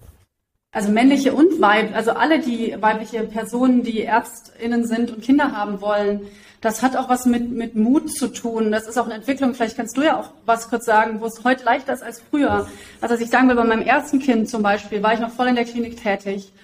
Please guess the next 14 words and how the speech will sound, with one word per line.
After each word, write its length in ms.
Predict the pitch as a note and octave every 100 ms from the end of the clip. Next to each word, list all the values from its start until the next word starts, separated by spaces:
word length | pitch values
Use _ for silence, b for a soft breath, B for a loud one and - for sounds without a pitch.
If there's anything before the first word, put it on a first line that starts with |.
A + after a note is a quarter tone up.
| b b b -
ähm, 520 | A3 G#3+ G#3+ G#3 G#3+
und 260 | A3 A3 G#3+
kam 200 | A#3 A#3+
da 180 | A#3 G#3
aus 120 | G#3+
der 380 | A3 G3+ G3 G3
Kinderrettungsstelle, 720 | A#3+ A3 A#3+ D#4 C4 B3+ A#3
Dreischichtsystem, 880 | A3+ B3 - B3 - A3+ A#3 A3+ A3
bin 100 | G#3+
dann 120 | G3+
da 80 | G3
natürlich 280 | G3 - -
raus, 280 | G#3+ C#4 - -
schwanger, 500 | A#3+ B3 B3 B3+